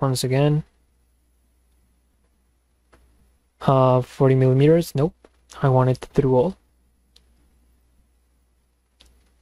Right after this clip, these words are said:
And okay. All right, guys. This is how you can create this three D model using SolidWorks. Now,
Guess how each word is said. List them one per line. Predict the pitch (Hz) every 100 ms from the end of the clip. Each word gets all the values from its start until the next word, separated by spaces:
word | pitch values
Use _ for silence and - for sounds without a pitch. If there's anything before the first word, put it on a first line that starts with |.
| _
And | 147 139
okay. | 131 - - - _ _ _ _ _ _ _ _ _ _ _ _ _ _ _ _
All | 135
right, | 127 127
guys. | 170 214 - - _ _ _ _ _ _ _ _ _ _ _ _ _
This | 156 151
is | 160
how | 170 165
you | 160 160
can | 160 156
create | 156 151 147 143
this | 147 -
three | -
D | 131
model | 127 120 120 -
using | 135 123 - 117 117 -
SolidWorks. | - - - 80 - _ _ - - - _ _ _ _ _ _ _ -
Now, | 151 113